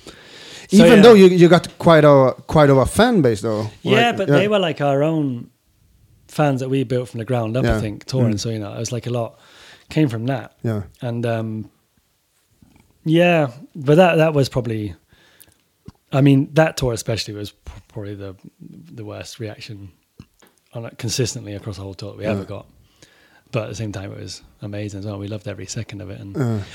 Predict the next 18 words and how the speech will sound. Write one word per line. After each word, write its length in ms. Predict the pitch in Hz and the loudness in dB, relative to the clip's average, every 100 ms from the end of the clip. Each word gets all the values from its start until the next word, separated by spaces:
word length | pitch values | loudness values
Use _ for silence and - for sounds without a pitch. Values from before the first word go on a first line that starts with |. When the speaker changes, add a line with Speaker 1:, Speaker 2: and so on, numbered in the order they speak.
| - | 2
Speaker 1:
and 100 | 151 | 4
like 140 | 147 | 4
I 40 | 135 | 2
say, 140 | 143 | 2
there 100 | 127 | 4
were 180 | 135 123 | 2 2
some 240 | - 123 | -2 -4
shows, 480 | 110 110 101 98 - _ _ _ | -6 -10 -10 -12 -16 _ _ _
the 80 | 120 | -10
smaller 280 | 131 117 110 | -6 -6 -6
towns, 280 | 104 98 101 | -10 -12 -14
which 140 | - | -14
were 140 | 95 95 | -14 -12
really, 240 | 101 95 | -12 -12
really 200 | 95 92 | -14 -12
great. 260 | 90 117 107 | -6 -6 -6
And 120 | 98 | -8
Speaker 2:
Mm. 180 | 113 | -8